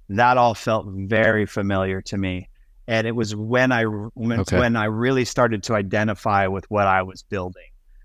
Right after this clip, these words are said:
Speaker 1: when I could, uh, you know, the profiles that I drew into those wings are almost unchanged from, from now, from then until now. You know, maybe a little more, a little bit less, but it's really,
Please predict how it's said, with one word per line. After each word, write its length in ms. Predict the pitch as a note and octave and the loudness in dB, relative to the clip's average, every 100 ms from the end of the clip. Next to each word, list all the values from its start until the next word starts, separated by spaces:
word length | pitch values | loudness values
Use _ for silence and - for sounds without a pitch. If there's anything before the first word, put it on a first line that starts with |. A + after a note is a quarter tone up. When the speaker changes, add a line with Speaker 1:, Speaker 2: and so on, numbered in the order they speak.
| - | -14
Speaker 1:
when 380 | G2+ G#2+ G#2 G#2 | -2 2 2 2
I 160 | G2 F#2+ | 2 0
could, 460 | - A#2+ G2+ G2 - - | 0 0 0 -6 -14 0
uh, 400 | G2 F#2+ F#2 F#2 - _ _ - - - | 2 4 2 -2 -12 _ _ -20 -20 -8
you 80 | - | -2
know, 100 | B2+ | -2
the 100 | G#2+ | -2
profiles 760 | - C#3+ C#3+ - D3+ D3 C3+ | -2 0 2 4 4 4 0
that 140 | C3+ A#2+ | -2 -2
I 100 | A2 | -2
drew 340 | G#2 B2 C3+ | -2 0 0
into 220 | B2 C3+ | 0 -2
those 260 | B2 A#2+ A2+ | 0 0 0
wings 560 | A2 A#2+ C3 C#3+ B2 - | -2 -2 -2 -4 -6 -2
are 320 | A#2+ A2 - - | 4 4 2 0
almost 420 | C3 C#3 B2+ - - | 2 4 2 0 -2
unchanged 840 | A#2 G#2+ A#2 G#2 F#2 F2 - - | 0 0 0 -2 -2 -8 -12 -16
from, 560 | - A2+ G#2 G2+ G2+ G2 - - - | -2 2 2 0 -6 -10 -16 -20 -10
from 520 | - A2+ G#2 G2+ G#2+ A#2+ | 0 2 2 -2 -6 -4
now, 460 | A2 A2+ A2+ A#2+ | 0 0 0 -4
from 260 | - A#2 G#2+ | -2 0 2
then 180 | A2 A#2 | 4 2
until 360 | A2 - G#2 | 0 -2 -2
now. 460 | G2 G2 G#2 F2+ F2+ - - - | 0 -2 -4 -6 -10 -16 -20 -10
You 60 | G#2+ | -4
know, 80 | G2+ | 0
maybe 200 | A2 A2+ | 0 0
a 60 | |
little 160 | A2+ A2 | 0 0
more, 200 | A2 A2 | 2 0
a 60 | |
little 200 | G#2+ G#2+ | 0 -2
bit 140 | G2+ A2+ | -2 -4
less, 380 | G#2+ G#2 G2+ - | 2 2 0 -6
but 180 | G#2 | -6
it's 200 | G2+ - | -6 -6
really, 680 | A#2+ A2+ C3 C#3+ C3 B2 A2+ | -8 -2 0 2 0 -2 -6